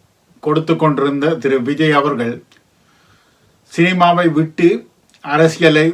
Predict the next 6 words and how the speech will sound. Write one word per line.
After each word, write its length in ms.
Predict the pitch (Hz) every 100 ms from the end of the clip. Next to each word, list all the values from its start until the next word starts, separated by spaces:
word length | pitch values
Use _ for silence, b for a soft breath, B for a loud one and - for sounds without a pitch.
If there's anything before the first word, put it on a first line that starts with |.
| 156
நோக்கி 260 | 143 120 160
நகர்ந்திருக்கின்றார். 840 | 139 147 127 131 123 123 120 120 - _ _ _ _ _ _ _ _ _ _ _ _ _ _ _ _ _ _ _ _ -
அவரது 400 | 139 165 170 180 202 123
அரசியல் 520 | 135 165 - 190 190 160
நகர்வு 420 | 143 135 180 185 196 165
என்பது 360 | 156 151 165 165